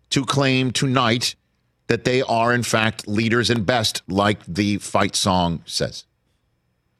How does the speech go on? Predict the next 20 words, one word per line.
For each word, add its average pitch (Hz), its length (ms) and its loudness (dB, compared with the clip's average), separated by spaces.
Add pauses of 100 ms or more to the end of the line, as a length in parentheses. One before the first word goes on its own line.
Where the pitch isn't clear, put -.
(440)
That's - 640 0 (140)
what 107 160 0
I 92 100 0
cannot 120 480 -2
believe, 113 520 0
and 104 80 0
I'm 98 180 0
going 117 400 0
to 107 180 -2
enjoy 101 500 0
the 78 120 -4 (640)
hell 139 320 0
out - 160 -10
of - 120 -20
it, - 80 -20 (920)
even 117 260 0
if 107 140 0
I 104 120 4
wind 101 320 2
up 95 260 -2